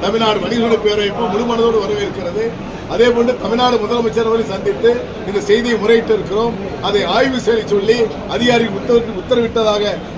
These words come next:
தகவல் வந்து கொண்டிருக்கிறது. ஆகவே முப்பதாம் தேதிக்கு பிறகு மீண்டும் முதலமைச்சர் சந்தித்து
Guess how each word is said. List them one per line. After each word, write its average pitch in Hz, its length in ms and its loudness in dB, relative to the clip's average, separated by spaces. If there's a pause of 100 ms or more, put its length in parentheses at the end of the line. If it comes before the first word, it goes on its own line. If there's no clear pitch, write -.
(120)
தகவல் 214 340 4
வந்து 233 180 0
கொண்டிருக்கிறது. 208 560 -2 (380)
ஆகவே 240 280 2
முப்பதாம் 240 340 0
தேதிக்கு 247 300 0
பிறகு 220 260 2 (380)
மீண்டும் 240 360 2
முதலமைச்சர் 233 560 0
சந்தித்து 208 400 0